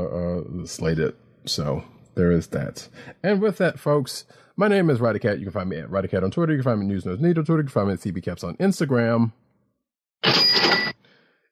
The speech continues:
Agent underscore seventy on Twitter and Instagram. Uh,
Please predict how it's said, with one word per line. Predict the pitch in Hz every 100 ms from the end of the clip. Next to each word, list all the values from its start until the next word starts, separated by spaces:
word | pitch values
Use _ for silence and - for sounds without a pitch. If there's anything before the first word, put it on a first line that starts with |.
| -
Agent | 226 165 113
underscore | 101 82 90
seventy | - 90 82
on | 82 80
Twitter | 90 82
and | 85
Instagram. | 117 - 110 113 113 110 110 - _ _ _ _ _ _ _ _ _ _ - - - 101 - - - - - _ _ _ _ _
Uh, | 98 90 58 58 -